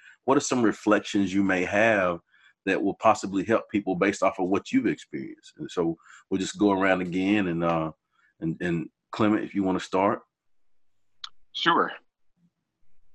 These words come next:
Speaker 1: You're muted.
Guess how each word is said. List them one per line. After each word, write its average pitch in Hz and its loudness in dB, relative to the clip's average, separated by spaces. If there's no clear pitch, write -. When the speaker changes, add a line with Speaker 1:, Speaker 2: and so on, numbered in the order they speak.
Speaker 1:
You're 82 -6
muted. 95 -2